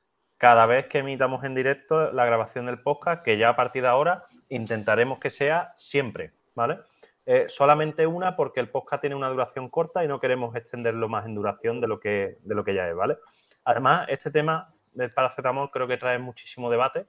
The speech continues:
detrás y creo que vamos a poder aportar <clears throat> bastante información después de, de lo que hemos expuesto, ¿no?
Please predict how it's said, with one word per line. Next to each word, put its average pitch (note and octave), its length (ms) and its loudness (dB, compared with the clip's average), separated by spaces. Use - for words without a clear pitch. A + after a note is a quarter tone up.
detrás A#2 340 0
y A2+ 140 -2
creo A#2+ 180 4
que B2 60 2
vamos C3 260 0
a B2+ 80 -6
poder B2 220 2
aportar B2 540 2
<clears throat> - 200 -20
bastante B2+ 840 0
información C3+ 720 -6
después B2+ 340 -8
de, A#2 380 0
de A#2 140 -4
lo A2+ 80 0
que A#2 80 -2
hemos A2 180 -6
expuesto, G2+ 400 -8
¿no? C3+ 160 -10